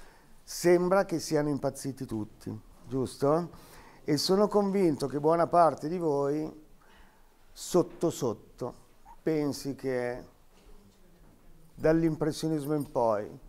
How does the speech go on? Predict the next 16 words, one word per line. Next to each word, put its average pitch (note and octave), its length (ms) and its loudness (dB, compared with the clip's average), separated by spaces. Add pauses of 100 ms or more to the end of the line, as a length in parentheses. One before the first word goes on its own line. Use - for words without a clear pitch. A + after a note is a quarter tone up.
(160)
soprattutto C#3+ 760 -4
da B2 120 0
Picasso A#2 440 -6
in G#2+ 140 -8
poi, B1 260 -4 (560)
l'arte A2 500 -2 (120)
è B2 80 -10
morta. - 440 -8 (1400)
Invece G3 440 10
siamo F#3 380 8
in G3 120 4
un D#3+ 80 4
punto F3+ 380 2
meraviglioso, B2 800 0 (280)
grandioso. A#2+ 840 4 (840)
E, D3+ 880 10